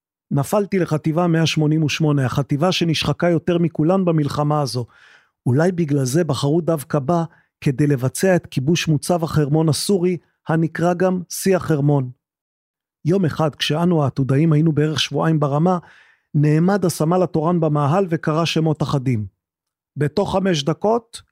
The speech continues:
אצל המ"פ". אני ביניהם, שלושה צוותים, טנק המ"פ, טנק המ"מ, טנק הסמל שבו שירתי אני כנהג תחת הרשקו, שהיה הסמל הבכיר בפלוגה ומפקד נערץ. "יאללה חבר'ה",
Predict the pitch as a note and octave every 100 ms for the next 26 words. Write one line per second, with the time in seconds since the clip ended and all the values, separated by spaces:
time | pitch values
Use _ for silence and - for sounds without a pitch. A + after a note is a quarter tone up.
0 | F3+ - F#3 F3+ F3 E3 E3 C#3+ A2+ -
1 | _ _ _ _ _ _ _ - D3+ F#3
2 | F#3 F#3 F3 E3+ D3 _ - _ - -
3 | E3 F#3+ F#3 D#3+ E3 - B2+ G2+ - -
4 | F3 E3+ D3+ C3+ B2+ F#3 F3+ E3+ F3 E3+
5 | D#3 C#3 D3+ F#3+ F#3+ - _ _ _ -
6 | F3+ F#3 F3 - D3+ E3+ F3 - D3+ E3
7 | - D3+ E3 - D3 D#3+ E3+ D#3 C#3+ D3
8 | F#3+ - F3 F3 - _ G3 F#3+ - D3
9 | A#2+ _ _ _ _ - C3+ D3 D#3+ -
10 | D#3+ E3 D#3 - F3+ E3 F3+ F3+ G#3+ F3+
11 | D3 D3+ - E3 F3 F#3 E3 D#3+ - -
12 | - _ _ _ _ _ _ _ _ -
13 | F3+ G3 - D#3+ B2